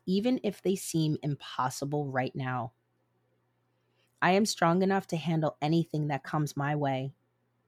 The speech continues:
I am a good person and I do my best.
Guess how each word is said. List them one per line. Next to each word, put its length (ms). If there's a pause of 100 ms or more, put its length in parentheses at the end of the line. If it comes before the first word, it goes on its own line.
(840)
I 160
am 160
a 80
good 240
person 580
and 140
I 100
do 280
my 180
best. 580